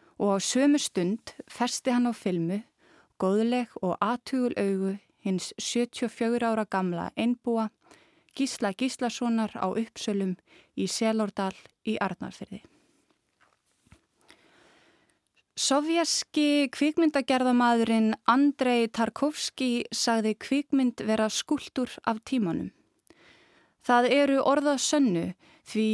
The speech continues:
kvikmyndamiðillinn fangar í senn efnisheiminn, hljóðheiminn og andrúmsloftið, tímann. Í þessum útvarpspistli mínum fjalla ég um íslenska skúlptúra af tímanum,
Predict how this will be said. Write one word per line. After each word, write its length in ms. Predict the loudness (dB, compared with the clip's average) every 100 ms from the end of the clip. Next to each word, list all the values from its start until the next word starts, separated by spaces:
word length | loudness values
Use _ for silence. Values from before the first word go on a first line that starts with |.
| 0 -2
kvikmyndamiðillinn 1120 | -4 2 0 2 2 4 2 0 0 0 -2 -2
fangar 400 | 0 0 0 -2
í 80 |
senn 380 | 0 0 2 0 -4 _ _ -4
efnisheiminn, 840 | 0 0 -2 -2 0 0 0 -2 -6 _ -8
hljóðheiminn 640 | 0 0 2 2 2 0 -4 -2
og 160 | 0
andrúmsloftið, 800 | 2 0 -2 -6 -6 -8 -8 -14 -14 -20 _ _ _ _ -6
tímann. 440 | -2 0 -2 -8 _ _ _ _ _ -20 _ _ _ _ _ _ _ _
Í 240 | 0 0
þessum 320 | 2 0 2 2
útvarpspistli 760 | 0 0 -4 -2 -6 -2 0
mínum 440 | 2 2 0 0 0 -4
fjalla 380 | -2 -2 0 0
ég 160 | 2 2
um 220 | 2 0 -2
íslenska 720 | -4 -4 0 0 0 -2 -2 -2
skúlptúra 680 | -4 -4 -6 -4 -2 0 -2 -2
af 140 | -4 -2
tímanum, 540 | 0 2 2 -2